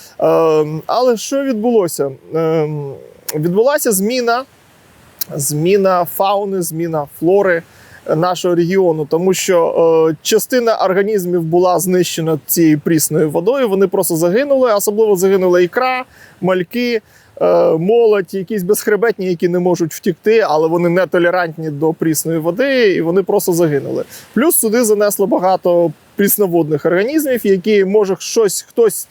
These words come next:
адаптувався, ну, жаби, само собою, вони просто померли або розбіглися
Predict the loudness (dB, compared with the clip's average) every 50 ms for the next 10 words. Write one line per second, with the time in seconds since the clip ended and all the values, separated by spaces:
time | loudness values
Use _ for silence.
0 | _ -4 -2 0 0 -2 -2 -2 -2 -2 0 0 0 0 -2 -2 -2 0 0 0
1 | 2 2 0 0 0 -2 -2 -2 -2 -2 -2 -2 -2 -2 -2 -2 -2 0 0 -2
2 | -2 -2 -2 -2 -2 -2 -2 -4 -2 -2 -2 0 0 0 0 0 0 0 0 -2
3 | -2 -2 -2 -2 0 0 0 0 0 -2 -2 -4